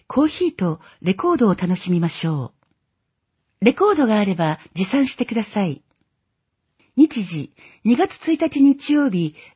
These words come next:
午後一時から四時まで。出入り自由。講師、公民館講師の岡本正幸氏。上田総一郎氏。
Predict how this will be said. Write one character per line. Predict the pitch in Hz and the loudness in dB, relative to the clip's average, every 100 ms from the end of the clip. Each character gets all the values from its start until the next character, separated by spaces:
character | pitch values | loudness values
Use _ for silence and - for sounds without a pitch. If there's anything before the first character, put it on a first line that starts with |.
| - | 0
午 | 196 247 | 2 2
後 | 190 | 0
一 | 160 269 | 0 -6
時 | 247 | -6
か | - 156 | -6 -4
ら | |
四 | 147 214 | -2 -2
時 | 190 | -2
ま | 156 | -4
で。 | 139 131 - _ _ _ _ _ | -6 -10 -12 _ _ _ _ _
出 | 208 359 | 0 2
入 | 240 | 2
り | |
自 | 165 - 156 | -2 -4 -4
由。 | 170 160 120 _ _ _ _ _ _ - | -2 -4 -6 _ _ _ _ _ _ -6
講 | 349 330 | -2 -2
師、 | - 175 - _ _ - | -4 -8 -8 _ _ -4
公 | 330 359 | -2 0
民 | 370 339 | 0 0
館 | 302 190 170 | 0 -2 -2
講 | 214 | -2
師 | 196 - | -2 -2
の | 151 143 - _ _ _ | -2 -2 -6 _ _ _
岡 | 160 285 | -6 0
本 | 285 285 | 0 2
正 | 254 240 269 | 0 0 -2
幸 | 226 - | -4 -6
氏。 | - - 135 - _ _ _ _ _ _ | -14 -10 -10 -12 _ _ _ _ _ _
上 | 202 269 | 2 2
田 | 285 | 0
総 | 277 269 277 | -2 0 2
一 | 285 - | 0 -2
郎 | 160 131 | -4 -6
氏。 | - 135 - | -10 -12 -14